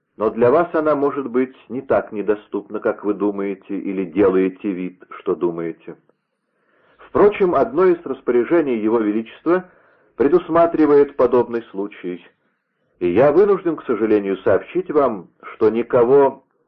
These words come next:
не зачисляют в мушкетеры, пока он не испытан в нескольких сражениях, не совершил каких-нибудь блестящих подвигов или не прослужил два года в другом полку поскромнее, чем наш».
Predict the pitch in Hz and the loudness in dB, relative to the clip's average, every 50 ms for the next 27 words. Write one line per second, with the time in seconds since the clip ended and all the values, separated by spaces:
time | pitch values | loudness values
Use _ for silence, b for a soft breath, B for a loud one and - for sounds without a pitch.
0 | _ _ - 95 101 107 104 110 107 - 117 - - 107 107 101 98 95 92 87 | _ _ -16 -10 -8 -4 -4 -4 -4 -6 -12 -10 -4 0 2 2 2 2 0 -4
1 | 90 87 - - - 107 - - 123 160 170 156 - - 113 95 - - 113 113 | -10 -10 -10 -8 -10 -10 -4 0 0 2 2 0 0 -2 -4 -4 -2 0 0 0
2 | - - 104 95 92 90 87 87 82 - - - - 113 117 113 104 98 95 90 | 0 -2 -4 -4 -6 -8 -8 -8 -10 -10 -14 -14 -8 -6 -4 -2 -2 -2 -2 -4
3 | 87 90 95 92 - - 98 95 - 92 85 - - - 92 90 85 - - 117 | -4 -2 -4 -4 -2 -6 -8 -6 -6 -10 -10 -10 -6 -4 -2 0 0 0 2 0
4 | 156 170 180 185 185 185 - - b b b b b b b b b b b 110 | 0 0 0 -4 -6 -8 -10 -20 b b b b b b b b b b b -4
5 | 123 127 - 151 143 147 147 - - - - 196 180 156 117 - b b b b | -4 0 2 2 4 4 4 2 0 2 4 4 4 4 2 -2 b b b b
6 | b - 113 110 - 110 - - 107 95 98 95 80 78 87 87 85 - - 98 | b -4 -4 -2 -2 -8 -8 -6 -8 -4 -4 -4 -4 -2 -4 -4 -4 -2 -2 -2
7 | 82 76 - - - - - - _ - 90 90 87 90 107 110 127 170 175 - | -2 -2 -4 -12 -20 -20 -20 -18 _ -2 -2 -2 -2 -2 -6 -4 -4 -6 -6 -8
8 | - - _ _ _ _ _ _ _ _ _ _ - - 165 214 220 240 233 233 | -18 -20 _ _ _ _ _ _ _ _ _ _ -2 0 2 2 2 2 0 0
9 | 226 220 196 185 - - 180 170 - 180 202 220 208 - 117 123 165 160 143 175 | 0 2 0 0 2 4 4 4 4 4 4 4 4 2 2 2 2 2 4 4
10 | 202 196 196 185 147 151 151 143 127 170 196 190 175 - 180 175 165 151 - - | 4 6 4 4 2 2 0 2 2 2 2 2 0 0 2 2 2 0 -2 -2
11 | 127 123 117 - 135 123 - - - 120 120 117 113 110 110 104 104 101 - - | -2 -2 -2 -2 -6 -8 -6 -4 2 2 2 2 2 0 2 2 0 0 0 -2
12 | 104 98 98 95 92 90 87 | -2 -2 -2 -4 -4 -4 -4